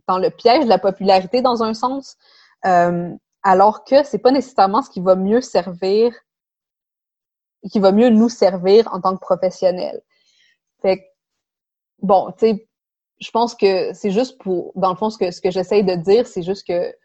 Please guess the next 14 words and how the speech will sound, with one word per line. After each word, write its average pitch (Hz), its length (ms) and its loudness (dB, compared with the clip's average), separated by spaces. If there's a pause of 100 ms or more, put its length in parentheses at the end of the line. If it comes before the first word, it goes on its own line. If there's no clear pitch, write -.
(360)
euh, 143 440 -12 (960)
tant 269 180 0
qu'on 269 160 2
reste 208 400 -2 (360)
vrai 190 760 -4 (180)
à 185 80 -6
travers 180 320 -4
notre 180 220 -8
message, 190 760 -2 (500)
ça 190 120 0
devrait 175 560 -2
pas 226 480 2
nous 185 380 -6
influencer 190 960 -4